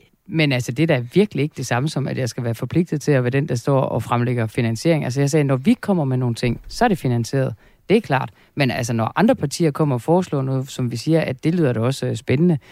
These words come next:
så er det virkelig ikke min opgave at stå her, øh, fire timer efter og sige, hvordan, hvordan at jeg synes, de konservative, de skal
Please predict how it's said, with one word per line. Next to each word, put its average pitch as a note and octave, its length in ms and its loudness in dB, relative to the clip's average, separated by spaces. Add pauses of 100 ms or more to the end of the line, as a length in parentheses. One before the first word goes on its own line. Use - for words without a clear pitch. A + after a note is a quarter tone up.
(160)
så - 120 2
er E3+ 40 4
det C3 160 -2
virkelig F3+ 260 2
ikke D3 140 -6
min C#3+ 140 0
opgave C3 400 0
at B2 60 -2
stå C#3 200 -2
her, C3+ 300 0 (100)
øh, B2+ 280 -6
fire D3 200 0
timer C#3 280 -2
efter B2+ 280 -2
og A#2+ 60 -2
sige, C3+ 140 -2
hvordan, B2+ 300 -2 (180)
hvordan C3+ 460 -4
at C3 120 -8
jeg B2+ 120 0
synes, C#3+ 180 -4
de C#3+ 80 -12
konservative, C#3 560 0
de B2+ 140 -4
skal A#2 180 -6